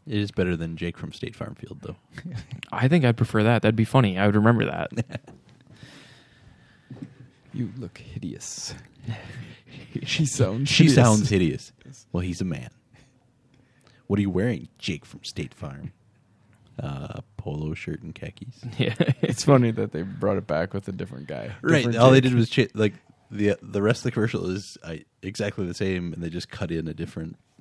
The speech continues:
Speaker 1: Jake from State
Speaker 2: And,
Speaker 1: Farm.
Speaker 2: and he asked the original Jake,
Speaker 3: <laughs>
Speaker 2: "Do they usually ask you what you're wearing?" Yeah, it's good. Good stuff.
Speaker 1: <laughs> We live in a reboot society now.
Speaker 3: We
Speaker 1: We're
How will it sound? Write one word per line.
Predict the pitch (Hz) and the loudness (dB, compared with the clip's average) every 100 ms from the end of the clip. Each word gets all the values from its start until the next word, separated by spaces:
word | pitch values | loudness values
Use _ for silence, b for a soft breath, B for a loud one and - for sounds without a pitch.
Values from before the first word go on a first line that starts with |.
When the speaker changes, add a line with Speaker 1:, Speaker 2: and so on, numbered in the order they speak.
| - _ | -20 _
Speaker 1:
Jake | 95 - - | -8 -6 -8
from | - | -8
State | - 113 | 0 2
Speaker 2:
And, | 101 | 2
Speaker 1:
Farm. | - - - | -4 -10 -2
Speaker 2:
and | 104 | 0
he | 110 101 | 4 4
asked | 104 104 - | 4 4 0
the | 104 | 0
original | 98 107 101 95 | 4 4 4 -2
Jake, | 95 92 - - _ | -2 -2 -4 -12 _
Speaker 3:
<laughs> | 135 - | 2 6
Speaker 2:
"Do | 147 113 | 6 8
they | 117 | 8
usually | 175 180 202 202 | 8 8 8 6
ask | 196 - | 6 8
you | 190 | 8
what | 208 | 8
you're | 180 | 8
wearing?" | 165 180 202 214 _ _ _ _ _ _ _ b b b b b b b | 8 6 4 2 _ _ _ _ _ _ _ b b b b b b b
Yeah, | 98 92 101 - _ _ 202 | 0 2 -2 -6 _ _ -12
it's | - | 0
good. | 135 110 - _ _ - - _ - _ - | 4 4 2 _ _ -20 -20 _ -20 _ -6
Good | 117 - | -2 0
stuff. | - 110 - - | 2 2 0 -14
Speaker 1:
<laughs> | - _ - | -20 _ -2
We | 107 107 | 2 4
live | 107 | 4
in | 101 | 2
a | |
reboot | 95 95 92 90 - | 2 0 0 -2 -4
society | - - 78 76 | -8 -4 -4 -4
now. | 78 80 | -4 -2
Speaker 3:
We | |
Speaker 1:
We're | 120 | 0